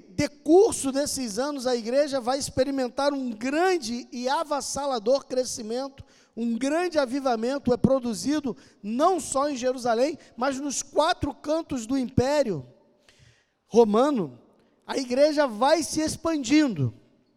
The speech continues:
a perseguição vai tomando forma, a perseguição ainda velada do império, mas uma perseguição mais aguda, especialmente por parte, é, é, dos próprios judeus,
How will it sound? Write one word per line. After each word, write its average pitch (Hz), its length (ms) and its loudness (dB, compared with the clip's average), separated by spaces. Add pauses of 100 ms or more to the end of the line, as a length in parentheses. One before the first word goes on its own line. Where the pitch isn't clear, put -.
(540)
a 208 120 -2
perseguição 302 840 0
vai 285 140 0
tomando 285 460 -2
forma, 302 720 -2 (840)
a 208 120 -4
perseguição 294 720 -2
ainda 349 420 2
velada 277 760 0
do 240 140 -6
império, 294 440 0
mas 262 140 -2
uma 285 140 -4
perseguição 277 600 -4
mais 277 280 -6
aguda, 254 580 0 (280)
especialmente 285 640 -4
por 262 200 -12
parte, 247 580 -6 (360)
é, 233 680 0
é, 208 60 -4
dos 185 240 -6
próprios 294 560 4
judeus, 247 840 0